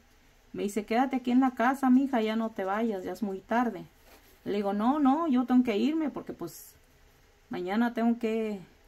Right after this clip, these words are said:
este, lavar y todo eso, y no, y ya ve que luego el otro día tengo que ir a trabajar". Y entonces, este, bueno, pues ya me regresé.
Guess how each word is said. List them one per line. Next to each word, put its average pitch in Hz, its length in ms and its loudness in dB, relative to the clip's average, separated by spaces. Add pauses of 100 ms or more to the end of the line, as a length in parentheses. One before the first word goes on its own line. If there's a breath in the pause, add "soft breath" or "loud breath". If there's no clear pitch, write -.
(220)
este, - 680 -12
lavar 196 580 0
y 214 80 -4
todo 202 300 -8
eso, 240 280 -6
y 190 80 -8
no, 214 260 -6
y 202 80 -8
ya 196 160 -10
ve 208 180 -10
que 202 100 -6
luego 208 240 -6
el 202 80 -6
otro 202 220 -10
día 208 100 -8
tengo 202 180 -8
que 214 80 -8
ir 202 60 -8
a 190 80 -10
trabajar". 165 460 -8 (1300 soft breath)
Y 175 160 -6
entonces, 196 600 -6
este, 247 240 -10
bueno, 285 340 -2
pues 226 160 0
ya 226 120 2
me 254 120 6
regresé. 185 540 -6